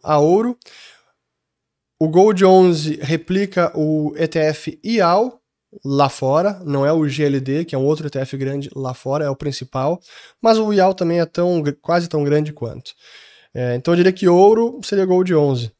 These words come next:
O oze um D não é um E T F, ele é um certificado de depósito de ouro da B M F, mas como ele é, o oze um D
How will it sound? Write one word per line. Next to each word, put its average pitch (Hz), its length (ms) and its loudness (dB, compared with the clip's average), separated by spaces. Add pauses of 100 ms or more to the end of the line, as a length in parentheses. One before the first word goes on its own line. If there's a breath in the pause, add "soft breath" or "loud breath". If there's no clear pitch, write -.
(440 soft breath)
O 151 280 -2
oze 233 260 4
um 202 180 4
D 180 340 2 (540)
não 208 300 2
é 226 120 2
um 202 220 2
E 180 40 0
T 175 120 -4
F, 165 400 -2
ele 135 260 -2
é 147 520 0
um 151 280 -2
certificado 165 760 -2
de 170 100 -4
depósito 151 840 -2
de 131 160 -2
ouro 151 320 0
da 131 160 -2
B 135 140 -2
M 127 200 -2
F, 143 420 -6 (480 loud breath)
mas 156 240 0
como 208 300 2
ele 185 220 2
é, 165 500 2
o 156 120 -2
oze 165 180 4
um 165 140 0
D 165 380 -2